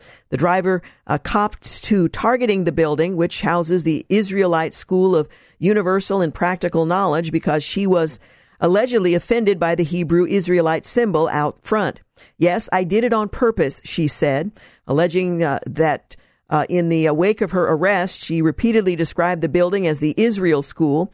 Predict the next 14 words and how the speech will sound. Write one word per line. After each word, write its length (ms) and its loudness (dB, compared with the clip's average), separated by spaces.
adding 320 0
that 160 0
the 80 -6
driver 420 0
also 380 0
made 180 0
a 60 0
reference 480 -2
to 180 0
her 220 0
people 360 0
back 300 0
in 120 -2
Palestine. 840 -2